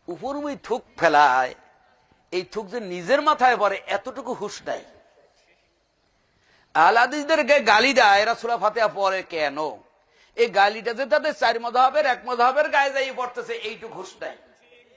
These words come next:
তাদের বই দিয়ে দেখাইলাম, তোহফায়ে আহলে হাদিস, বাহাত্তর নম্বর পৃষ্ঠা, জোরে বলছি না আস্তে? রেকর্ডিং হচ্ছে না, হচ্ছে না? ভালো করে শুনে নিয়েন।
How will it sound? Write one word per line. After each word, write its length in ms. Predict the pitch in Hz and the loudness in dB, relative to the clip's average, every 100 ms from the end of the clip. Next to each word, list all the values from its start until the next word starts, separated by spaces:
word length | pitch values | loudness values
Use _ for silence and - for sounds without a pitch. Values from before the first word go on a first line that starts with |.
| 554 523 440 415 277 294 302 302 269 233 605 - _ _ _ _ _ | _ _ _ -20 -20 -20 -18 -18 -18 -20 -20 -20 _ _ _ _ _
তাদের 360 | 233 240 339 | 2 4 2
বই 240 | 339 339 330 | 2 0 -2
দিয়ে 180 | 320 294 | -2 0
দেখাইলাম, 600 | 285 277 285 262 226 151 _ _ _ _ _ _ _ | 2 0 2 2 0 -6 _ _ _ _ _ _ _
তোহফায়ে 440 | - 254 277 285 | 2 2 2 2
আহলে 220 | 269 262 269 | 2 2 0
হাদিস, 240 | 269 254 | -6 -8
বাহাত্তর 440 | 254 240 269 294 | -4 -2 -4 -8
নম্বর 340 | 269 269 262 254 | -10 -8 -6 -6
পৃষ্ঠা, 300 | 262 254 254 | -8 -10 -8
জোরে 200 | 247 285 | -4 -4
বলছি 240 | 294 - | -4 -6
না 100 | 285 | -4
আস্তে? 420 | 269 - 240 220 - _ _ _ _ - - 147 | -4 -4 -6 -6 -12 _ _ _ _ -20 -20 -8
রেকর্ডিং 320 | 233 262 269 | -4 0 2
হচ্ছে 300 | 233 277 302 | 2 2 2
না, 120 | 302 | 2
হচ্ছে 240 | 262 269 262 | 2 0 -2
না? 240 | 226 220 - - _ - - | -2 -2 -6 -20 _ -20 -2
ভালো 220 | 214 302 | 2 2
করে 220 | 302 320 | 2 -2
শুনে 220 | 277 311 320 | -4 -6 -4
নিয়েন। 380 | 311 294 269 | -2 -2 -4